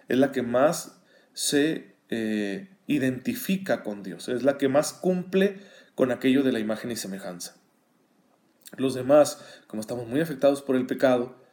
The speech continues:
pues, eh, no, no nos acercamos tanto, pero la imagen de Dios no ha sido destruida en nosotros. Por eso, Jesucristo con su mensaje, con su evangelio, nos va a invitar constantemente a reconocer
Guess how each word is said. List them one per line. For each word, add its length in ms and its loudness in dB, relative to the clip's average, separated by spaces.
pues, 340 -2
eh, 320 0
no, 420 -4
no 280 -4
nos 180 -4
acercamos 500 -6
tanto, 440 0
pero 400 6
la 100 6
imagen 400 -2
de 140 0
Dios 200 0
no 140 -2
ha 40 -4
sido 260 -4
destruida 460 -6
en 100 -8
nosotros. 500 -4
Por 160 4
eso, 560 2
Jesucristo 640 0
con 140 -2
su 140 -4
mensaje, 580 2
con 160 -10
su 120 -8
evangelio, 580 -2
nos 180 0
va 60 6
a 20 2
invitar 480 2
constantemente 1300 -2
a 100 0
reconocer 1160 0